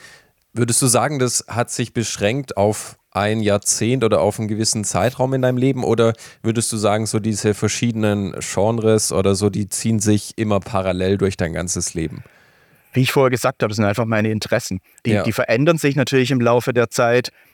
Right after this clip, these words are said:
Speaker 2: Ähm, ich mache mittlerweile kaum noch Filmdesign, ähm, einfach weil es mir jetzt nicht so sehr mehr interessiert. Wenn natürlich ein cooles Projekt kommt, ähm, dann, dann helfe ich gern wieder aus. Aber um beispielsweise, ähm,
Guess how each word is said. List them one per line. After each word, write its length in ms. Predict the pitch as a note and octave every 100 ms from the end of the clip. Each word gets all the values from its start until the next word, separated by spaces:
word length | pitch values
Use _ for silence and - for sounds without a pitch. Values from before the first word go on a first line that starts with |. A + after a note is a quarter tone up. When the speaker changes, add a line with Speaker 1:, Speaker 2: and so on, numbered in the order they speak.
| _ -
Speaker 2:
Ähm, 280 | A2+ A2 A2
ich 100 | A2
mache 140 | A2+
mittlerweile 460 | A#2+ B2 B2+ A#2 A2+
kaum 300 | - A2 D#3
noch 120 | D#3
Filmdesign, 800 | - D3 D3+ C#3+ - C3+ C#3+ D#3 - _ _ _ _ -
ähm, 500 | C3 B2+ B2 B2 -
einfach 460 | - A#2 - A#2 G#2+
weil 160 | A2 A2+
es 100 | -
mir 100 | A2
jetzt 220 | A2 -
nicht 260 | A#2 - - - -
so 220 | A#2+ C3
sehr 160 | A#2+
mehr 180 | A2+ A2+
interessiert. 540 | A2+ - G#2 A#2 D3 -
Wenn 120 | C3
natürlich 280 | B2 A2+ A#2+
ein 60 | A#2+
cooles 300 | - A#2 G#2
Projekt 380 | - - F#2+ -
kommt, 420 | C3 C3+ C3 -
ähm, 440 | B2 A#2 A#2 A2+ A2
dann, 360 | A2 G#2 A2 -
dann 140 | G2+
helfe 260 | G#2+ G#2+ A2
ich 80 |
gern 220 | A#2+ G#2+ G#2+
wieder 200 | G2+ G#2
aus. 200 | C3+ - - - -
Aber 240 | A2 A#2
um 80 | A#2
beispielsweise, 760 | A2+ A#2 B2 - G#2+ A2 A2 A2 -
ähm, 240 | G#2+ G#2+